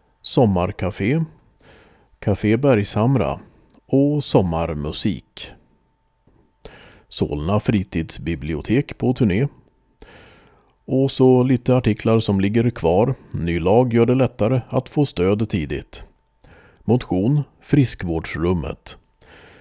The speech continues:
Konditionspass och fysträning. Senior- och funktionshinderlotsen. Digital fixare.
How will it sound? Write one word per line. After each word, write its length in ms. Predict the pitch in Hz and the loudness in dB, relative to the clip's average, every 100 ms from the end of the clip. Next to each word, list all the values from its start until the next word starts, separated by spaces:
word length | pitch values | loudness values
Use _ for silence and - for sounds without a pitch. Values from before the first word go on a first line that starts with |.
| _ | _
Konditionspass 920 | - 127 135 135 101 - 120 139 107 | 4 4 6 4 4 2 2 2 4
och 160 | 117 | 2
fysträning. 840 | - 80 - - 90 87 62 60 - _ _ _ _ | 2 -2 -2 -4 -4 -2 -6 -10 -14 _ _ _ _
Senior- 580 | - 69 69 76 117 139 | -10 -8 -4 -2 -2 0
och 200 | 113 - | -2 -2
funktionshinderlotsen. 1600 | - 120 - 120 85 - 85 78 78 82 113 - - 67 58 - _ _ _ - - - - - - | -2 -2 0 -2 -2 -4 -6 -6 -8 -4 -6 -6 -8 -8 -8 -16 _ _ _ -20 -20 -20 -20 -16 -2
Digital 420 | 135 139 117 123 | 2 4 4 4
fixare. 560 | 113 - - 87 147 | 2 0 0 2 2